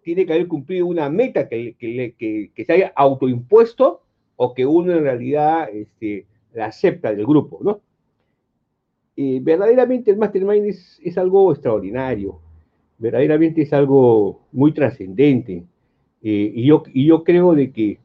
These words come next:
como, como dicen mis compañeros, nosotros pertenecemos a un mastermind.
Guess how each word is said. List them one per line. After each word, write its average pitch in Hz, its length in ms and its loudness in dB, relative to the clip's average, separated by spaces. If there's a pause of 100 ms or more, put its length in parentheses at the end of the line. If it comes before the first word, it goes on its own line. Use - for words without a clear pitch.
(340)
como, 117 360 -2
como 120 460 0
dicen 131 380 -4
mis 160 120 2
compañeros, 151 600 2 (380)
nosotros 180 460 -2
pertenecemos 127 680 -4
a 123 60 -2
un 110 80 -6
mastermind. 113 540 -8